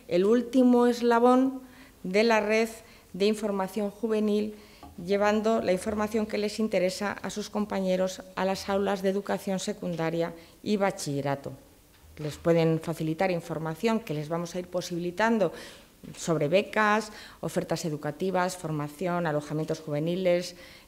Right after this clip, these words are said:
etcétera. Los corresponsales juveniles van a recibir una informa-, una información complementaria sobre comunicación, liderazgo, coaching, fa-, habilidades sociales, participación juvenil y también el uso de, adecuado en redes sociales.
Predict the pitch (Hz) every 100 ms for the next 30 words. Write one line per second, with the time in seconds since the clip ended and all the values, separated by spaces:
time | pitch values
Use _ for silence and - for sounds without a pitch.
0 | - - - 156 - 131 131 - - -
1 | - - - - - _ _ _ 196 196
2 | - 202 196 202 196 240 247 254 240 254
3 | 269 254 294 254 202 208 208 208 208 208
4 | 196 190 190 180 180 190 190 190 190 175
5 | 175 175 208 190 160 160 151 156 165 233
6 | 220 196 233 247 - - 160 156 156 151
7 | 147 151 147 208 190 190 165 156 175 180
8 | 175 175 170 170 185 175 180 - - -
9 | - 165 170 170 160 175 170 175 156 190
10 | 180 180 175 170 160 165 160 160 170 165
11 | 165 165 160 170 185 185 - - - 180
12 | 202 226 - 170 175 185 175 180 180 -
13 | 196 180 185 196 - - - - 185 185
14 | 185 180 190 190 170 160 165 175 170 147
15 | - 127 113 -